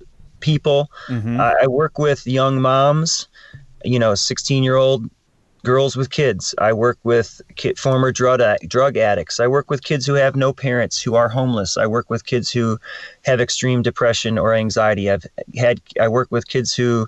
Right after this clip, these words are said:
Speaker 1: have attempted suicide. I work with kids who have been beaten, who've had, uh, <clears throat> their families ripped out from them. <clears throat> I have, I work with every kid who, every kid is, um,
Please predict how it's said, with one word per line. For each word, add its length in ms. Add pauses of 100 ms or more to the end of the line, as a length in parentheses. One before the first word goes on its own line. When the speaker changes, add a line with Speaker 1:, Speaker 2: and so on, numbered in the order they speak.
(440)
Speaker 1:
have 160
attempted 400
suicide. 680
I 160
work 280
with 200
kids 400
who 280
have 180
been 200
beaten, 480
who've 340 (160)
had, 440
uh, 360 (240)
<clears throat> 320 (200)
their 180
families 480
ripped 220
out 200
from 220
them. 260 (520)
<clears throat> 560
I 320
have, 260
I 200
work 280
with 220 (400)
every 320
kid 280
who, 400 (600)
every 240
kid 300
is, 460
um, 600